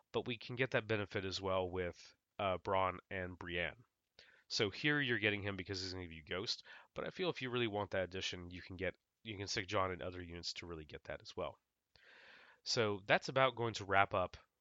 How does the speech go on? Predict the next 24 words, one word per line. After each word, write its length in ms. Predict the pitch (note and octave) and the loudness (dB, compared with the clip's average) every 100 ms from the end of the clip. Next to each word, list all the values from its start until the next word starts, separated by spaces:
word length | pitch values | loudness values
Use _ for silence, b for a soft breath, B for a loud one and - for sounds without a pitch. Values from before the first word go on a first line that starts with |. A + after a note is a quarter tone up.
| _ _ - | _ _ -6
my 200 | F#2+ F2 | -4 0
thoughts 320 | G2+ F#2 - | 0 0 -2
on 140 | G2 F2+ | -4 -6
the, 140 | F2 F2 F2+ | -8 -8 -2
uh, 120 | G2 | -2
Ranger 320 | F2+ F2+ F2 | 0 -4 -4
Hunters. 560 | D#2+ - F#2+ B2+ - - - B B B | -6 -8 -6 -6 -6 -8 -12 B B B
As 100 | B2 | 0
far 220 | - D#3 | 4 6
as 120 | D#3 | 6
an 100 | C#3 - | 2 -2
army 360 | A#2+ C3+ C3+ A2 | 2 4 4 4
goes 400 | G#2+ F#2+ F#2+ - | 2 2 -2 -2
that 200 | G2 G2 | -2 -2
you 140 | F2 | -6
could 140 | G2 | -8
run 200 | F#2+ G2+ | -6 -6
these 200 | G2+ G2 | -4 -6
guys 260 | - G2 F2+ | 0 0 0
with, 240 | G2+ F#2+ - B B | -2 -4 -6 B B
there's 140 | C#3+ | -4
a 60 | D#3 | 0
limited 380 | E3+ E3+ - C#3 | 2 2 0 -4
amount 380 | A#2+ A#2 A#2 | 0 2 2